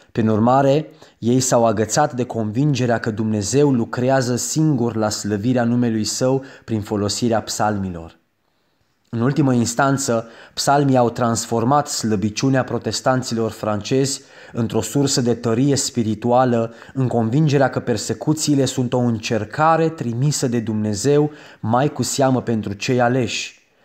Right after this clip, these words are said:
această convingere fiind întărită prin cântarea de psalmi.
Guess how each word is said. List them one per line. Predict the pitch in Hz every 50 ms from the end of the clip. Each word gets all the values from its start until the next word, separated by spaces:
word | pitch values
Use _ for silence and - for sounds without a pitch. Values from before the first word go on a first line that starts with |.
| _ _
această | - 104 98 127 131 131 - -
convingere | - 120 117 107 104 127 147 156 147 120 131 120 120
fiind | 113 - - 123 135 135 123
întărită | - 123 110 104 - 113 110 120 147 139 135 123
prin | - - 120 117 107
cântarea | 101 110 101 98 101 120 123 127 123
de | 113 107 107
psalmi. | - - - 123 113 110 101 95 87 82 -